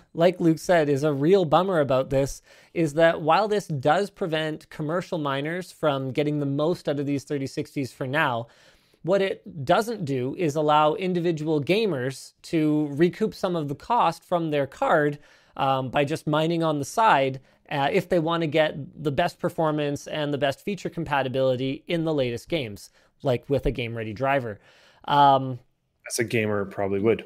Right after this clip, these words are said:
Speaker 1: One of the other problems that this pre-, that this presents for gamers too is that if there's all the, if the news keeps coming like this, "Oh, hey,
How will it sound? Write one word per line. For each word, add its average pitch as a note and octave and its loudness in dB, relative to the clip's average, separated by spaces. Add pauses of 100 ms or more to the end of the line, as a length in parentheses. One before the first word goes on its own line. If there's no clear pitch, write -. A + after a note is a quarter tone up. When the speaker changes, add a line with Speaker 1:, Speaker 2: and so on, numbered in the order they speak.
Speaker 1:
One G#3 2
of C4+ 0
the A3+ 2
other G#3 4
problems G#3 2
that D3+ -6
this C#3 -2
pre-, D3 -6
that D#3 0
this D#3 -2
presents C#3+ -4
for D3 -8
gamers E3 -2
too E3 0 (220)
is E3+ 0
that D#3 4 (200)
if B3+ 2 (560)
there's F#3+ 2
all A3 6
the, G#3 2 (240)
if - -4 (220)
the F3+ 2
news A3+ 0
keeps - -8
coming F#3+ 2
like C3 -2
this, B2 -8
"Oh, G#3 6
hey, E3 0